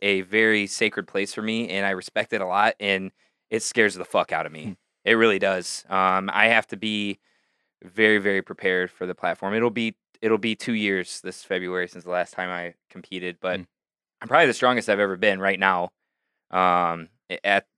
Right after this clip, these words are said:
Speaker 1: you know, my normal weight too. So I don't know.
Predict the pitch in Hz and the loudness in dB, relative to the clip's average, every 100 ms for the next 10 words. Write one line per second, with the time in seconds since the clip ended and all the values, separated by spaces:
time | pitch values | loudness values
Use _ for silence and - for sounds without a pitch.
0 | 95 90 98 87 90 95 98 92 87 90 | -20 -6 -4 -4 -4 -4 -4 -4 -4 -4
1 | 95 - - 95 87 82 - 90 87 87 | -6 -8 -6 -4 -4 -8 -6 0 0 -2
2 | _ _ _ _ _ - 165 190 120 | _ _ _ _ _ 2 6 8 6